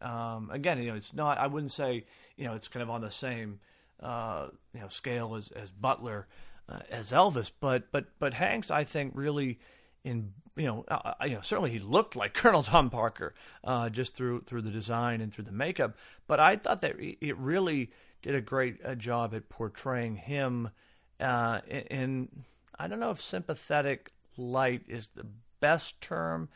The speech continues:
to use, but you really s-, s-, got the psychology of this, of this man who was extremely complicated. And, I mean, I think there is this, this nature to, to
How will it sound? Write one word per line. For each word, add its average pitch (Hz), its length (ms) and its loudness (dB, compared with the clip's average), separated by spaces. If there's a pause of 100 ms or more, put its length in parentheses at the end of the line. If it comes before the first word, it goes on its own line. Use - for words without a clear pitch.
(340)
to 165 120 -4
use, 156 400 0
but 156 380 4 (440)
you 151 160 0
really 214 360 2
s-, - 180 -4 (520)
s-, - 240 -8
got 156 220 6
the 135 60 -4
psychology 117 840 0
of 104 180 -6
this, 113 300 -6 (340)
of 117 120 -4
this 123 200 -2
man 127 240 0
who 156 140 0
was 175 380 2 (280)
extremely 170 1000 -2
complicated. 117 840 -4
And, 131 440 -2 (460)
I 165 60 4
mean, 165 100 8
I 160 100 12
think 190 220 2
there 165 220 4
is 175 160 2
this, - 420 -2
this 143 280 -2
nature 143 680 2
to, 120 500 -4 (1120)
to 127 220 -2